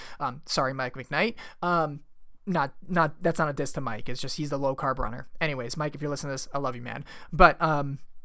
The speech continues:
<laughs> anyways, uh, there is carbohydrates and then there is, uh, fat, right? So carbohydrates, the way that I always like to look at it is if we're thinking about our energy system as a fireplace,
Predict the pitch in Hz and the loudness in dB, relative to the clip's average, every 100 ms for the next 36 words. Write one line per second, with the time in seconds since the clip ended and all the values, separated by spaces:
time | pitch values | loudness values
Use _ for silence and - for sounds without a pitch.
0 | - - - - - - - - 220 208 | -10 -12 -14 -18 -2 2 6 6 6 8
1 | 170 165 - - - - 190 170 156 - | 6 4 0 -4 -6 12 12 12 10 -2
2 | - 190 180 170 - 170 165 180 208 233 | 4 10 12 10 8 6 8 8 10 8
3 | 226 - 175 170 165 160 156 151 151 151 | 8 0 0 2 2 4 4 4 2 0
4 | 151 151 - - 151 143 139 78 - - | 0 0 -2 2 4 6 4 0 -2 2
5 | 143 - - - - 147 151 - - - | 4 2 -2 -10 -2 0 0 -4 -6 4
6 | 202 180 151 - - - 220 202 226 269 | 8 8 6 -4 -14 8 10 12 10 10
7 | 185 160 - 170 180 180 175 170 160 156 | 8 4 2 4 6 8 10 8 6 2
8 | 160 196 185 160 - 156 139 185 185 214 | 2 2 4 2 2 -2 2 2 4 6
9 | 196 180 - 247 269 277 208 196 170 170 | 8 6 2 0 2 4 8 8 6 2
10 | 175 165 156 - 156 160 151 147 151 147 | -2 0 0 0 0 0 -2 0 2 2
11 | 135 143 151 127 123 120 - - | 0 2 2 2 0 -6 -4 -6